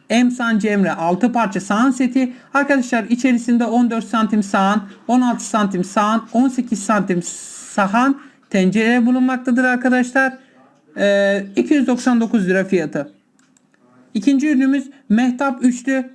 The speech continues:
teflon tava seti arkadaşlar. İçerisinde on sekiz santim, yirmi iki santim, yirmi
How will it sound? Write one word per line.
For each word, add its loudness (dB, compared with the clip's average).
teflon 2
tava 0
seti 0
arkadaşlar. 0
İçerisinde 2
on 2
sekiz -2
santim, 2
yirmi 2
iki -6
santim, 0
yirmi 0